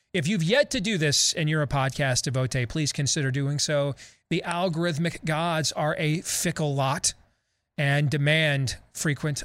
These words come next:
offerings, and the offerings they demand are you liking us and following us and hitting five-star reviews. So please consider doing that. And thank you to all of you that have done those things for us already. Uh, Feedback Friday is brought to you by Home Title Lock. Homeowners beware.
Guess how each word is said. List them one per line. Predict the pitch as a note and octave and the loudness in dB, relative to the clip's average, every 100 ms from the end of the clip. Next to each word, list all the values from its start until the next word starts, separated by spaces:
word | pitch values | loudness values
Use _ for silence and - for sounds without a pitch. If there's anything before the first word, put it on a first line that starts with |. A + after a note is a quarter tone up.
| - | -4
offerings, | D3 C3+ D3 B2 A#2+ - - - | -2 -2 0 0 0 -2 -2 -2
and | C3 C3 - | -2 -2 -2
the | C#3+ | -2
offerings | C#3 C#3+ - D3+ C#3 | -2 -2 -2 -2 0
they | C#3 | -2
demand | C3 C#3+ C#3 B2+ | 0 0 0 0
are | A#2 A#2+ - - _ _ | 0 -2 -4 -14 _ _
you | D3+ C#3 | 0 2
liking | C3+ C#3 C3+ | 2 0 0
us | A2+ G#2+ - - | 0 0 -2 -4
and | A#2+ G#2+ | -8 -4
following | C3 C#3 C3 A#2 | -2 0 0 -2
us | G2 - | -2 -4
and | C#3+ A#2 | -4 -4
hitting | C#3 A#2 | -2 -2
five-star | B2 A#2 - A#2 | -2 -2 -2 -4
reviews. | G#2 A2+ G#2 - | -4 -4 -4 -6
So | - G2 | -8 -6
please | C#3 B2+ | -4 -4
consider | - A#2+ B2 | -2 -2 -2
doing | B2+ G#3+ G#3 | -2 0 0
that. | G3 F#3+ - _ _ | 0 -4 -10 _ _
And | E3+ | -2
thank | G3 F#3 | 0 0
you | G3+ | 0
to | G3 | 0
all | F3+ F#3+ A#3 | 2 2 4
of | A3+ | 2
you | A3+ A3 | 0 0
that | F#3+ | -2
have | E3+ | 0
done | F3 E3+ | 0 0
those | E3 | -2
things | - E3 C#3+ | -2 -2 -2
for | - C3+ C3+ | -2 -2 0
us | - - | -2 -2
already. | B2+ B2 C3 C3 A2+ - - - - - | -2 0 0 -2 -4 -10 -14 -14 -10 -6
Uh, | C3 | -2
Feedback | - G#3 G#3 G3 | 0 2 2 4
Friday | G#3+ G3+ A3 A3+ | 4 4 4 2
is | F#3+ C3 | 0 2
brought | G3 G#3 | 2 2
to | G3 | 0
you | G3 | -2
by | F3+ G3+ A3 | 0 0 0
Home | G#3 A3 G#3+ G#3+ | 0 0 0 0
Title | - G3+ G3 | 0 2 4
Lock. | G3+ F#3+ - | 4 2 -2
Homeowners | G3 G#3+ G#3+ G#3+ - G3 G3+ G3+ G3 C#3 | -4 -2 -2 -4 -4 -2 0 0 0 0
beware. | D#3+ C#3+ D#3 G3+ A#3+ C#4+ | -2 0 2 4 4 2